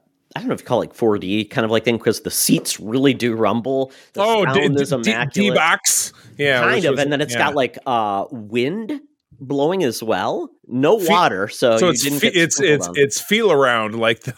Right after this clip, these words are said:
Speaker 2: the old bit from Kentucky Fried Movie. Guy comes behind you and, "Here, let me give you a cigarette."
Speaker 1: Gives you, like, yeah.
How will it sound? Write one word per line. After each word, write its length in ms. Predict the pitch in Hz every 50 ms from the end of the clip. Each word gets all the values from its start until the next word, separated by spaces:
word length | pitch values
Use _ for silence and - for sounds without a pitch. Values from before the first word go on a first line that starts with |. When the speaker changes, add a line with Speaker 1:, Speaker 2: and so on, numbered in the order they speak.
| - - - _ -
Speaker 2:
the 80 | - -
old 240 | - - - - -
bit 280 | - - - - - -
from 220 | - 147 139 127 - - - - -
Kentucky 460 | - 170 147 - 208 180 - - 160
Fried 260 | - 160 147 143 131
Movie. 320 | 131 143 143 135 135 117 - - - - -
Guy 180 | 143 123 123
comes 240 | 120 - 131 117 98
behind 340 | 123 113 - 120 120 120 107
you 180 | 120 120 120 120
and, 120 | 117 113
"Here, 180 | 123 160 175 147
let 120 | 120 120
me 60 | 127 123
give 120 | 131 123
you 60 | 127
a 20 | 117
cigarette." 380 | - 156 156 160 113 104 98 - - - - - -
Speaker 1:
Gives 260 | - 113 113 113 -
you, 80 | 107 95 92
like, 220 | 95 90 90 - -
yeah. 120 | 110 -